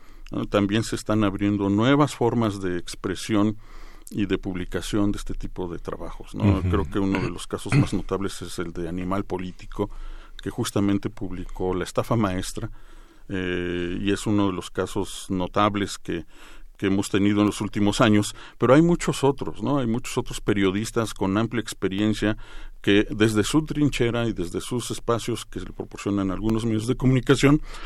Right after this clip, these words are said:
Speaker 1: <clears throat> perdón, se ha continuado con esta tradición periodística, y algunos de estos periodistas de, de investigación de enorme tradición van a ser parte del cuerpo catedrático, de catedráticos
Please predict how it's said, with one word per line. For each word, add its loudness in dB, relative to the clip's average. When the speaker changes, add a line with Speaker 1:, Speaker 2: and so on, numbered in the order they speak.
Speaker 1:
<clears throat> 10
perdón, 6
se 6
ha 10
continuado 8
con 2
esta -2
tradición 2
periodística, 4
y 6
algunos 8
de 6
estos 2
periodistas 2
de, -4
de -6
investigación -2
de 2
enorme 0
tradición 0
van 6
a 4
ser 4
parte 0
del 2
cuerpo -4
catedrático, -2
de 0
catedráticos -2